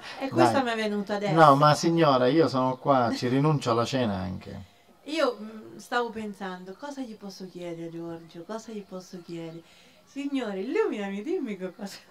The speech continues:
Speaker 1: <laughs> E mi è venuta alla fine a questa qui.
Speaker 2: Prego.
Speaker 1: Allora, eh, noi,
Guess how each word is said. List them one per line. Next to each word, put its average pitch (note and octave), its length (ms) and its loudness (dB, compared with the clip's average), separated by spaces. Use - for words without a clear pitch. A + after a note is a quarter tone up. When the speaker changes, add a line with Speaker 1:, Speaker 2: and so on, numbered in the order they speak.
Speaker 1:
<laughs> C#4 160 2
E A4 140 0
mi D4+ 80 -2
è C#4 40 -2
venuta B3 340 0
alla C#4 160 -4
fine A#3+ 420 -8
a F#3 680 -8
questa G3+ 320 -8
qui. - 240 -20
Speaker 2:
Prego. G2+ 500 2
Speaker 1:
Allora, E3+ 580 -10
eh, F#3 800 -8
noi, C4 500 -6